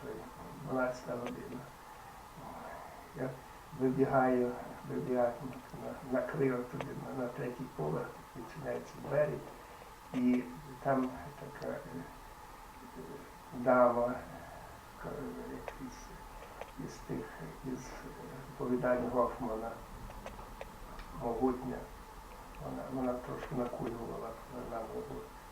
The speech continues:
але така дуже, е, строга, з якимось профілем Гете. Така, е, там, е, сама, і там же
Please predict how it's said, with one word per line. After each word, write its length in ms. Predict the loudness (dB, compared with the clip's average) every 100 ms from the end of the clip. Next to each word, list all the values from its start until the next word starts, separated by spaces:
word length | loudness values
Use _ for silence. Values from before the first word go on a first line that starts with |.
| -4
але 300 | -2 2 2 0 -6 -14 -14 -14 -12
така 260 | -10 -6 -4 -4
дуже, 280 | -6 -6 -4
е, 60 | -6 -8 -10 -10 -12 -14 -14 -14 -14 -14 -14 -14 -10 -10 -10 -12 -12 -14 -14
строга, 560 | -14 -2 4 4 4 2
з 80 | -2
якимось 360 | -4 -4 -6
профілем 640 | -2 4 4 4 4 4 4
Гете. 340 | 4 4 -2 -6 -8 -12 -12
Така, 260 | -10 -10 -10 -10 -12 -12 -14 -14 -14 -14 -14 -14 -14 -14 -16 -16 -12 -10
е, 140 | -8 -10 -10
там, 100 | -8 -8 -10 -10
е, 40 | -8 -10 -10 -12
сама, 340 | -6 -2 0
і 220 | 2 2 2 -4 -4
там 220 | 4 4 4
же 200 | -2